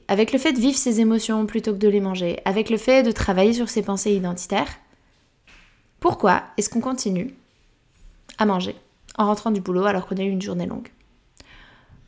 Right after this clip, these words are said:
Parce que c'est une situation dans laquelle on peut se retrouver. Je rentre du boulot,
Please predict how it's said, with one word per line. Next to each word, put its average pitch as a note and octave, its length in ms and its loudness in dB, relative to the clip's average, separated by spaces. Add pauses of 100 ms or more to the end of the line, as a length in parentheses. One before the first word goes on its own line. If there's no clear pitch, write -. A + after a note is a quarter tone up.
(460)
Parce B3 160 4
que F4 140 0
c'est D#4+ 140 -2
une G#3+ 60 0
situation G#3+ 480 -2
dans B3 80 -2
laquelle G3 220 -4
on G#3+ 60 -4
peut G3+ 100 -6
se - 80 -10
retrouver. - 380 -10 (100)
Je G3 80 -10
rentre B3 140 2
du B3 100 0
boulot, G3 480 -2